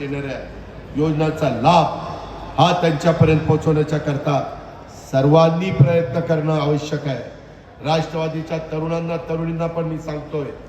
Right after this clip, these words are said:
त्यांनी पण काम करणं गरजेचं आहे. आपण सर्वजण स्वतः देखील राज्य शासनाच्या योजनांचा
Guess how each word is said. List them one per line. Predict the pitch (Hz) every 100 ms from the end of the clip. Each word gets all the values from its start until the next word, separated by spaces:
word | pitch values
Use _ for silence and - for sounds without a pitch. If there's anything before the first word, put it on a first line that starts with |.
| - - - - - -
त्यांनी | 156 160 196
पण | - -
काम | - 175 170
करणं | - 160 165
गरजेचं | 160 147 147 147 147
आहे. | 123 - - - - -
आपण | 135 151 160
सर्वजण | - 160 160 165 160 151 139 - - - -
स्वतः | - 156 156 170
देखील | 160 160 180 175 131
राज्य | 156 151 156
शासनाच्या | - 147 - 156 151 151
योजनांचा | 139 143 135 151 147 156 143 123